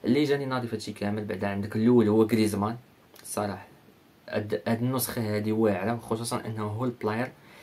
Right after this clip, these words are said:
يعني، كيمشي في بزاف ديال المراكز، واخا هو حاطه كمهاجم مهمي، ولكن كيمشي في بزاف د المراكز. كامافينغا هذا حديث ولا حرج، هذا بلا ما ندوي عليه. مع box تو box، كيطلع ويهبط. ديفونس زوين،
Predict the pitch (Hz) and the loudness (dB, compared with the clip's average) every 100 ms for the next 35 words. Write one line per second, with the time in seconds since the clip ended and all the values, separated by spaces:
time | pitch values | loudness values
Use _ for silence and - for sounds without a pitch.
0 | - - - - - 120 143 147 - - | -20 -20 -20 -6 -2 0 0 0 -2 -8
1 | _ _ _ _ - 147 123 135 120 113 | _ _ _ _ -6 -4 -2 -4 0 0
2 | 107 135 120 117 113 107 98 95 92 - | 2 0 2 2 2 0 -2 -6 -12 -10
3 | 120 120 127 127 120 117 117 113 - 113 | -6 0 2 2 2 0 -2 -4 -2 0
4 | 110 113 113 113 117 113 120 190 - - | 2 2 2 2 2 0 -2 -6 -8 -4
5 | 120 123 139 139 120 127 113 104 107 113 | -2 -2 -4 -8 -8 -8 -6 -6 -6 -6
6 | 107 104 98 95 - - _ - - - | -6 -6 -6 -12 -18 -20 _ -20 -20 -20
7 | - - - 131 127 120 127 110 107 104 | -20 -20 -4 0 0 -2 -2 0 2 2
8 | 98 87 95 95 92 98 92 - 101 - | 0 -2 -4 -4 -6 -6 -6 -10 -12 -12
9 | 95 - 95 95 104 120 - - - _ | -14 -12 -10 -10 -10 -12 -14 -20 -20 _
10 | _ _ _ _ 104 101 104 110 - 110 | _ _ _ _ -2 0 2 2 2 2
11 | 107 120 120 - - - - _ _ - | 4 2 0 -12 -20 -20 -20 _ _ -8
12 | 113 104 120 101 104 101 101 139 - _ | -6 -2 0 2 2 0 0 -2 -4 _
13 | _ _ _ _ _ - 117 110 113 107 | _ _ _ _ _ -6 -4 -2 0 -2
14 | 101 101 98 104 113 | -2 -2 0 0 -2